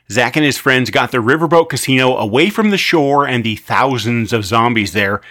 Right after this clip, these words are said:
but Amy was captured by his parents. Let's find out in this chapter if this is finally the thing that gets Zach to join his zombie parents.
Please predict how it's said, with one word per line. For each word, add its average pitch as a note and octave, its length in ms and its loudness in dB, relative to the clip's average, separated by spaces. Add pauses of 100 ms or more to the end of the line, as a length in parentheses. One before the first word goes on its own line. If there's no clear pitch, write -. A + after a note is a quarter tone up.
(420)
but B2+ 220 -2
Amy D3+ 480 4
was B2 220 -4
captured B2 440 -4
by A2 140 0
his G#2 140 -6
parents. - 640 -6 (760)
Let's D3+ 220 0
find A3 260 0
out F#3+ 180 2
in F3+ 120 2
this D3+ 140 2
chapter C#3 340 -2
if A#2+ 100 -6
this A#2+ 140 -4
is C3 120 0
finally E3+ 680 2
the D3 120 0
thing C#3 300 0
that A2+ 120 -2
gets G2+ 200 -2
Zach A2+ 380 0 (160)
to A2+ 120 -8
join F#2+ 560 -4 (320)
his G2+ 240 -4
zombie F#2 840 -6 (200)
parents. - 720 -10